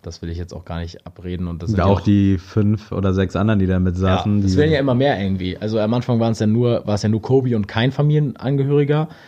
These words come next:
Speaker 1: Dann war's ja auch seine Tochter, was ich noch tragischer finde
Speaker 2: Ja.
Speaker 1: an der ganzen Geschichte. Ähm, und dann war es plötzlich irgendwie, ich glaub jetzt sieben, also ich glaub neun sind jetzt bei diesem Helikopterabsturz gestorben.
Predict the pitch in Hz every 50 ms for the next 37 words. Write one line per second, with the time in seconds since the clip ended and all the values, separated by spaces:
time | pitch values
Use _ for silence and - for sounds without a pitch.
0 | - _ _ - 98 101 98 101 101 98 - 92 92 95 - 101 92 92 87 -
1 | 123 131 127 - - 139 117 104 98 - - 92 - - _ _ _ _ _ _
2 | _ - 104 95 92 104 117 113 - - - - - 101 98 95 92 - - 92
3 | 98 92 90 90 87 87 90 90 87 87 87 87 90 85 85 - - 82 82 -
4 | 92 98 113 120 _ _ _ _ _ _ _ _ _ _ _ _ _ _ _ _
5 | _ _ _ - - 95 92 92 90 90 87 87 85 - - 92 98 92 101 98
6 | 101 101 101 98 98 98 95 - - _ _ - - 90 92 95 92 85 - -
7 | - 101 95 - - 92 87 87 - - 90 90 90 80 - - 95 90 90 92
8 | 87 - - - - 101 127 139 123 92 90 87 87 87 87 - 98 85 87 87
9 | 90 95 95 113 139 143 143 131 113 - - 95 92 92 90 90 85 - - -
10 | _ - 90 90 87 85 85 85 85 85 - 85 85 92 87 - 90 - - 85
11 | 80 82 - - 90 82 - - - - - 90 90 101 92 90 92 104 101